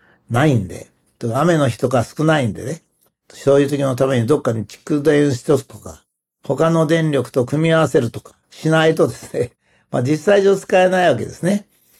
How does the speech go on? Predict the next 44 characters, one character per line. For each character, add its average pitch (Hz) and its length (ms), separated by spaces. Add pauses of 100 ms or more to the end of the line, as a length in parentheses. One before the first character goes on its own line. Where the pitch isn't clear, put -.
(100)
特 175 200
に 143 80
人 156 180
間 160 220
は 147 280 (500)
太 170 140
陽 160 120
が 139 120
出 170 140
て 165 120
な 202 160
い 170 80
時、 120 340
冬 147 180
な 143 100
ん 120 40
か 113 100
寒 151 260
い 143 40
で 113 80
す - 80
か - 100
ら、 - 260 (340)
そ - 140
う 190 40
い 196 40
う - 20
時 190 200
に 120 280 (160)
暖 139 220
房 170 140
な 170 100
ん 131 80
か 107 260
電 131 220
気 110 80
で 101 120
使 - 180
え 127 60
ま 123 120
す - 60
か - 100
ら 87 80
ね。 175 240